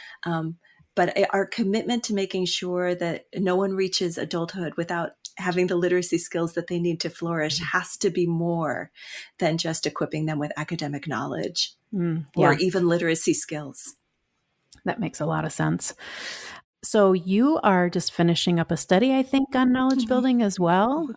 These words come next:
Speaker 2: Um,
Speaker 1: Yeah.
Speaker 2: would you like to talk a little bit about what that study is and what you found?
Speaker 1: Yeah.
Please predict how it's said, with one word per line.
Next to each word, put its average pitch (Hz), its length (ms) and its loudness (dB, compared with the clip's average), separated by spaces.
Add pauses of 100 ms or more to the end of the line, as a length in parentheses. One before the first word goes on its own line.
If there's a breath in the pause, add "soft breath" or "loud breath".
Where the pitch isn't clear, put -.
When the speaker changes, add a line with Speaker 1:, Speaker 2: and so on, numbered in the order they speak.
Speaker 2:
Um, 190 140 2
Speaker 1:
Yeah. 190 220 4
Speaker 2:
would 185 120 -2
you 220 80 4
like 214 220 2
to 240 80 2
talk 214 320 2
a 226 60 2
little 208 220 2
bit 214 160 2
about 180 280 2
what 185 160 2
that 180 200 2
study 180 320 2
is 190 160 2
and 175 100 0
what 175 160 -2
you 180 140 0
found? 185 600 0 (420)
Speaker 1:
Yeah. 196 720 2